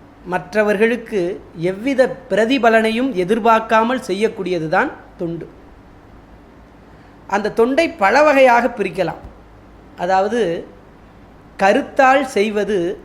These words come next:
கரத்தால் செய்வது. கருத்தால் செய்வது அப்படின்னா இனிய மொழியாக,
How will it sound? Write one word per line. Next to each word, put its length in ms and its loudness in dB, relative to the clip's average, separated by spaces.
கரத்தால் 680 2
செய்வது. 440 -4
கருத்தால் 560 2
செய்வது 580 0
அப்படின்னா 440 -4
இனிய 460 -2
மொழியாக, 720 -2